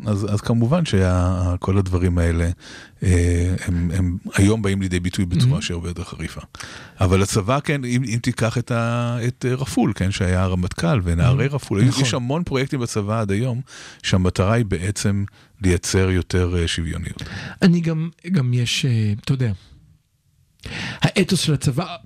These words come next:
Speaker 2: אבי עליו השלום ואמא שלי הכירו בצבא הזה, איזשהו אתוס שהיה מאוד ברור שבצבא מכירים. היום, אה, אה, האוניברסיטה שלנו מנסה לעשות את זה, לטעון שהיא נוצרים בשידוכים, אבל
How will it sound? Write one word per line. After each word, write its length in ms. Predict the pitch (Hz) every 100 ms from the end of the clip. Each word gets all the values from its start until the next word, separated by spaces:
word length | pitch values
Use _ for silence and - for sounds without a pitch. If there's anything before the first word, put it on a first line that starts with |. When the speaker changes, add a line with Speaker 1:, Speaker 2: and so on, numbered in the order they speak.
| 190 - _ - _
Speaker 2:
אבי 640 | - 120 127 180 190 151 147
עליו 260 | 127 123
השלום 380 | 123 139 151 185
ואמא 240 | 135 151 165
שלי 220 | 151 131
הכירו 340 | 131 175 233
בצבא 320 | 220 - 165 143
הזה, 140 | 127
איזשהו 360 | 120 123 - 151 156
אתוס 200 | 170 -
שהיה 320 | - 123 135 - - - -
מאוד 280 | 151 165 147
ברור 240 | 151 156
שבצבא 720 | - 143 127 117 123 147 135 131
מכירים. 600 | 131 - - 131 196 185 127 - - - - -
היום, 400 | 120 123 117 110
אה, 40 | 110 147 190
אה, 100 | 101
האוניברסיטה 440 | 98 110 120 110 113
שלנו 360 | - 110 156
מנסה 300 | 147 110 131
לעשות 400 | 113 101 - 175
את 100 | 131
זה, 60 | 131 123 123 185
לטעון 380 | 131 - 151 180
שהיא 260 | - 135 127 - - 127 -
נוצרים 340 | 139 131 143
בשידוכים, 500 | 139 120 135 127 190
אבל 200 | 151 123